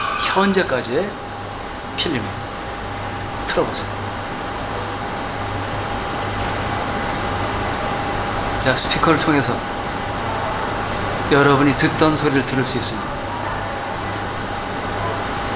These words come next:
자, 이제 이명이 나는 그 순간부터 이제 스피커를 새로 편집하세요.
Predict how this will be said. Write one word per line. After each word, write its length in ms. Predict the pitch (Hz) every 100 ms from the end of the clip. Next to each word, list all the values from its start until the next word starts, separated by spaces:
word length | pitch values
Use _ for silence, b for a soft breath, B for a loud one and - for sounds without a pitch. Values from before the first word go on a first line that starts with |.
| - - - - - - - - - - - -
자, 100 | 143
이제 180 | 131 -
이명이 420 | 175 170 190 208 202
나는 280 | 156 143
그 80 | 123
순간부터 680 | - 165 131 110 101 131 196 - - - - - - - - - - - - - - - - - - - - - - - - - - - - -
이제 160 | 135
스피커를 500 | 135 - 185 165 123 101 - - - - - -
새로 240 | - 151
편집하세요. 720 | 120 180 160 - 107 - -